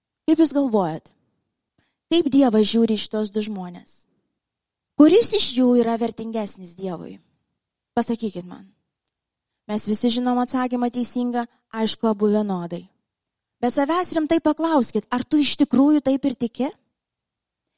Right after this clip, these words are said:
Tu pats į save žiūrėdamas, ateidamas į Dievo akivaizdą, į kitus žmonės žiūrėdamas, su kitais susitikdamas, ar tu taip ir vertini?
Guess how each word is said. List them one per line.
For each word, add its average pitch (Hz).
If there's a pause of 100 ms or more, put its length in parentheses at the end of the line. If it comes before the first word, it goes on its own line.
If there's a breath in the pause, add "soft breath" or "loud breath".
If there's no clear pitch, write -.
(540)
Tu 403
pats 392
į -
save 254
žiūrėdamas, 190 (160)
ateidamas 240
į 214
Dievo 214
akivaizdą, 202 (760)
į 285
kitus 339
žmonės 262
žiūrėdamas, 226
su 233
kitais 214
susitikdamas, 202 (320)
ar 254
tu 349
taip 277
ir 233
vertini? 202